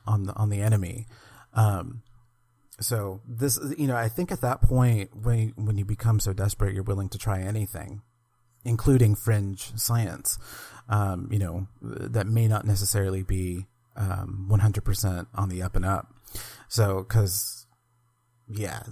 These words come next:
th-, things, things go bad, and, um, things go really bad. So,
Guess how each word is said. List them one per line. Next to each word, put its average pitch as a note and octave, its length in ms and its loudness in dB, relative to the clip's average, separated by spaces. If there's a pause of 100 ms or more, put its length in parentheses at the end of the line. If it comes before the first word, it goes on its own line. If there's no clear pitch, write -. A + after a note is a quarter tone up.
th-, A#2 140 -12
things, C3 440 2
things D3 260 4
go E3 160 2
bad, A2 480 4 (500)
and, G2 580 -4 (420)
um, F#2+ 600 -6 (540)
things B2+ 180 2
go A2+ 80 -2
really F#2 240 -6
bad. - 320 -8 (680)
So, A2+ 480 6